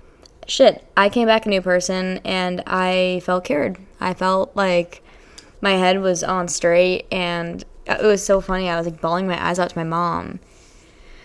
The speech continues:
And I was like, "Fuck it, I'm going on a run, bye." And I came back, and I was, <laughs> I was like, "I feel good. I am good now." And my mom was like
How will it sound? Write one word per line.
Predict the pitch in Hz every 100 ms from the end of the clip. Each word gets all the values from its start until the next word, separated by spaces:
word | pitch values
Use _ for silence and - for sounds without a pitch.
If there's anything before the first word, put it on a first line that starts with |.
| - - -
And |
I | 220
was | 208
like, | 196
"Fuck | 190
it, | 185
I'm | 180 190
going | 190
on | 196
a | 185
run, | 180 180 180
bye." | 175 175 170 170 175 185 - -
And | - 202
I |
came | 190 190 190
back, | 175 180 190
and | 185
I | 185
was, | - -
<laughs> | -
I | 294
was | 269 247
like, | 214 - - - - -
"I | -
feel | - 339
good. | 180 175 285 220 - - - - -
I | 208
am | 339 302
good | 196 208 277 359
now." | 226 175 156
And | - 202
my | 202
mom | 202
was | 202
like | 208 208